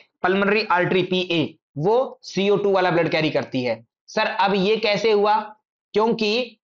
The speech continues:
actual में artery की परिभाषा क्या है? Away, artery for away, away, away। Heart से अगर दूर खून लेकर जाएगी उसको कहते हैं हम artery।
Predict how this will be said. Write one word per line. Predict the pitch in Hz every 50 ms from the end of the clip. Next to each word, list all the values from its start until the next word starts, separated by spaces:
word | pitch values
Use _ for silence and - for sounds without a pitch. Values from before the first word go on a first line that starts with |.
| _ -
actual | 175 196 190 - - 226 226 233
में | 226 233 226 226
artery | 226 180 180 190 190 180 - 226 226
की | 208 233
परिभाषा | 196 196 180 165 156 151 151 196
क्या | 175 190 196
है? | 190 196 226 262 269 - - _ _ _ -
Away, | 185 190 208 190 143 - - - -
artery | 156 170 185 190 185 185 226 226 190
for | - 208 208 214 240 262 269 277 277 - - _ _ 165
away, | 170 180 190 190 160 170 202 190 135 - - _ _ _ _ - 165
away, | 170 175 165 208 196 143 - - - _ _ _ _ _ _ _ _ _ _ _ _ _ _ _ _ _ _ _ _ _ _ _ _ -
away। | 156 165 160 151 123 - _ _ _ _ _
Heart | - 151 160 180 190 180
से | - - 247
अगर | 247 214 226 190
दूर | 170 202 220 233 226
खून | 226 214 220 226 220
लेकर | 214 196 214 214
जाएगी | 185 208 202 214 220
उसको | 202 - - 214
कहते | - 196 170 - 226
हैं | 233 233
हम | -
artery। | 156 160 165 156 - 160 151 127 -